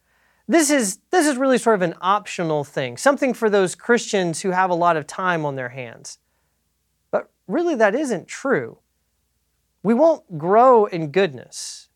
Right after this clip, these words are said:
We won't live into the purpose for which we are created until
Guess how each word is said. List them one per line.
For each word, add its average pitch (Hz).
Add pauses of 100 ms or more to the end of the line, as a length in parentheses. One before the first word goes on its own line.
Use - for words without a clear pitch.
We 165
won't 233
live 202
into 190
the 170
purpose 175
for 160
which 190
we 170
are 156
created 160 (360)
until 202